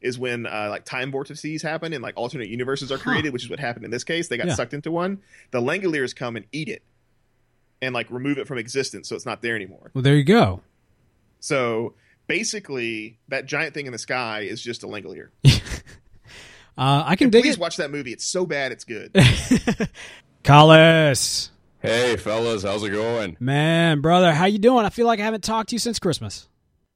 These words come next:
Speaker 3: Yeah, I don't think I actually made it to the Christmas one. I
Speaker 2: Oh,
Speaker 3: was
Speaker 2: did you
Speaker 3: fairly
Speaker 2: not?
Speaker 3: disappointed, though, after listening to it. I would have joined in with your guys' singing.
Speaker 2: Oh, man, we, uh, we had a blast <laughs> that, that time around.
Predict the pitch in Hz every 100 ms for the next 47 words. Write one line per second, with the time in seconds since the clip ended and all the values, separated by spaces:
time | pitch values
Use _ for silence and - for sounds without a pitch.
0 | _ - 131 190 214 214 240 240 202 233
1 | 196 196 240 196 151 143 131 120 - 110
2 | 107 233 247 240 233 294 311 - 156 151
3 | 196 156 120 117 - 120 127 - 139 -
4 | 139 156 135 127 151 139 143 147 151 139
5 | 139 131 123 120 - 107 92 - _ 151
6 | 160 147 143 135 139 147 143 135 151 165
7 | 131 131 139 139 - 135 107 - 156 123
8 | 165 127 117 113 101 98